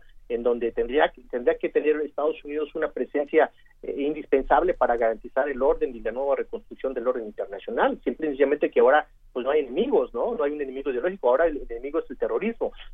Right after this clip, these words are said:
Pero bueno, pues de alguna manera se justifica la presencia, se justifica esta economía de guerra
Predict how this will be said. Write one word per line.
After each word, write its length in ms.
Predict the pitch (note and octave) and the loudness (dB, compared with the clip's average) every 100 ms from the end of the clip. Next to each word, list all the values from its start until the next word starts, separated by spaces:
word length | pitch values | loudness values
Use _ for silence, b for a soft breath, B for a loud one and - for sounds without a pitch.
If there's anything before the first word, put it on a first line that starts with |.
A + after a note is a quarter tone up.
| - | -4
Pero 180 | - B2+ | 0 4
bueno, 200 | E3 D4+ - | 4 2 0
pues 160 | G#3+ | 0
de 80 | C3 | 2
alguna 220 | B2+ F3 | 0 0
manera 360 | F#3+ D#3 E3+ F3+ | 0 -2 -2 -6
se 60 | - | -10
justifica 580 | - - - G#3+ A3 G3 | -10 -12 -6 -6 -2 -4
la 120 | B2 | -2
presencia, 500 | A2+ G#2+ C3+ - - | -6 -4 -6 -4 -4
se 100 | - | -4
justifica 580 | - - - - G#3+ F#3+ | -6 -8 -8 -4 0 2
esta 140 | - | 2
economía 380 | C#3 B2+ B2 C3 | 0 0 -2 0
de 100 | C3+ | 0
guerra 380 | C3 C3 C#3 | 2 4 2